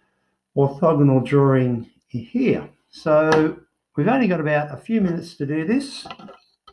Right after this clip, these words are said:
First thing I'm going to do is I've got these lines projected. Okay, here is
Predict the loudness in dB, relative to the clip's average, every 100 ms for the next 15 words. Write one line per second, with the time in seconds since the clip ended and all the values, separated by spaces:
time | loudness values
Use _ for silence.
0 | _ _ _ 0 2 2 2 2 2 4
1 | 2 0 0 2 2 0 -6 -6 -6 -6
2 | -6 -6 -6 -4 -2 -4 -4 -6 -6 -6
3 | -6 -6 -6 -4 -2 -2 -2 -4